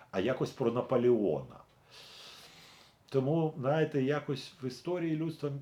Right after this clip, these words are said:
залишаються, да, і, і ми розуміємо, що український народ відіграє головну роль, першу роль. Зеленський, дай Боже, щоб другу роль, але якось історики в-, і історія так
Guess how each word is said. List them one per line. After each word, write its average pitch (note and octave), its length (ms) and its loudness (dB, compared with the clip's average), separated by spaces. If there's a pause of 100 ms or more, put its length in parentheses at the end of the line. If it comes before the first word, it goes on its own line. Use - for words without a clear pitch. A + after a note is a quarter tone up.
(220)
залишаються, C#3 720 2
да, D3 200 2
і, B2 360 -4
і A#2+ 100 -4
ми B2 200 0 (420)
розуміємо, A#2 540 0
що A2 140 -2
український G2+ 440 -2
народ F#2 220 -4
відіграє F#2+ 340 2
головну A2 540 6
роль, D#2 240 0 (760)
першу A2 400 6
роль. D2+ 180 2 (1400)
Зеленський, G#2 460 2
дай F#2+ 160 6
Боже, F#2 220 0
щоб F#2+ 160 -6
другу G2 300 4
роль, C#2 160 -4 (100)
але F#2+ 460 4 (580)
якось D#3 400 -2
історики C#3 580 4
в-, G#2+ 180 0
і F#2 120 -4
історія A#2+ 600 0
так G2 320 -4